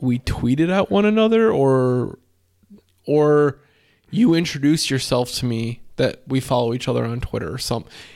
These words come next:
I think it was something like that. I don't think we had any i-,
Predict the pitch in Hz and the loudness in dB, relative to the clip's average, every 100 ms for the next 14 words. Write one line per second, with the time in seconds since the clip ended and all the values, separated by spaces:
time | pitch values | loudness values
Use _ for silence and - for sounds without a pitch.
0 | - 151 185 254 226 165 - 156 151 139 | -6 0 0 2 0 0 0 0 -2 -4
1 | 123 123 - 101 - 170 233 233 202 202 | -4 -6 -6 -4 0 0 0 -4 0 2
2 | 196 180 165 143 - 151 | 2 2 0 -2 -4 -4